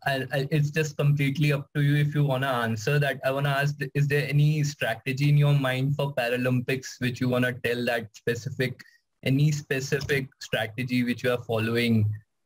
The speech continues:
uh, so that you could, uh, just win a medal?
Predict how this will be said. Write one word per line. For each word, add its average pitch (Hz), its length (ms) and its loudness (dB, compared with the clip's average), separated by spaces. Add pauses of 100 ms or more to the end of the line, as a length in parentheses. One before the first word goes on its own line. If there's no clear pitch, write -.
uh, 113 260 0
so 113 160 -4
that 120 240 -2
you 113 180 -4
could, 120 280 0 (480)
uh, 113 220 2
just 107 500 -2 (160)
win 117 200 0
a 110 300 0 (240)
medal? 107 460 2